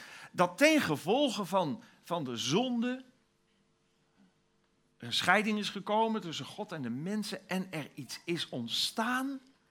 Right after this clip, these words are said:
wat we ontberen, waar we grote behoefte, groot verlangen naar hebben,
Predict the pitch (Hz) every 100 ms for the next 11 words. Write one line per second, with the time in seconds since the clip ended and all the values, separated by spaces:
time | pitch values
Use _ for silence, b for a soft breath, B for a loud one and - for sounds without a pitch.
0 | b b b b 151 180 180 - - 196
1 | 143 131 98 202 233 220 247 139 139 -
2 | 135 135 233 302 285 233 175 208 190 151
3 | - - 180 269 233 240 233 226 226 214
4 | 202 202 214